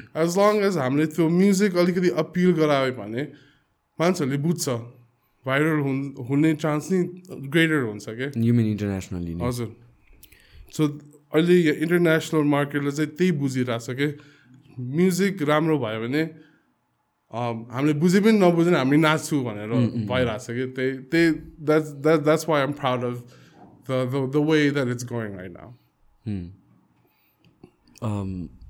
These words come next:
Speaker 2: any specific genre जुन चाहिँ, um, <clears throat> it's more favorable than the others?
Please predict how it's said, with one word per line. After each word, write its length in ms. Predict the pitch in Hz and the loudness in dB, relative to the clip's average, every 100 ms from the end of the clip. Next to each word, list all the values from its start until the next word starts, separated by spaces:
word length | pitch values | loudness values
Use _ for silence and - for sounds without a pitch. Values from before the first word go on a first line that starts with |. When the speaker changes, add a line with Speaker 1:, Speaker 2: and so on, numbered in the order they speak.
| - | -8
Speaker 2:
any 160 | 185 247 | -2 -2
specific 440 | 254 226 202 190 | -2 -6 -6 -6
genre 460 | 120 113 123 143 185 | -2 0 2 2 2
जुन 540 | 135 139 127 123 117 | 2 0 2 2 0
चाहिँ, 400 | 110 123 127 120 | 0 0 2 2
um, 640 | 110 95 92 87 87 90 82 - - 107 - - - | 2 0 -2 -4 -6 -8 -10 -14 -12 -12 -12 -16 -12
<clears throat> 140 | - | -8
it's 200 | - - | -6 2
more 180 | 165 170 | 4 4
favorable 600 | - 151 139 143 127 127 | 4 4 4 4 2 0
than 180 | 104 101 | -2 -4
the 120 | 104 | -2
others? 500 | 95 160 95 - | -2 -2 -4 -8